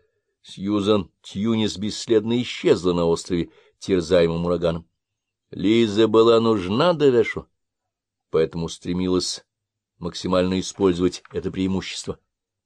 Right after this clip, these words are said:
и тянула время. Она загрузила Девеша разными поручениями,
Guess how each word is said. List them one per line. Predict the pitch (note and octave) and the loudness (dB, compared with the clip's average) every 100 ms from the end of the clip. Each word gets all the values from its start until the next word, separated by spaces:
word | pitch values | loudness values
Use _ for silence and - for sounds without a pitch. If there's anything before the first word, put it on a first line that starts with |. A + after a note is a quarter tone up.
| _ | _
и | G2 | -12
тянула | F#2 G2+ F#2+ F2+ | -8 -4 -2 -2
время. | E2+ E2 D2 _ _ _ _ _ _ _ _ _ _ _ _ _ _ _ _ _ _ _ _ | -2 -6 -8 _ _ _ _ _ _ _ _ _ _ _ _ _ _ _ _ _ _ _ _
Она | D3 G3 | 2 4
загрузила | F3 E3+ F3+ G3+ F3 | 4 4 4 6 6
Девеша | C3 B2+ - B2 | 6 4 6 6
разными | A#2 A2+ G2 G2+ G2+ | 8 6 2 0 -2
поручениями, | G2 F#2+ - B2 A#2 A2 G#2 | -2 -2 0 2 2 2 0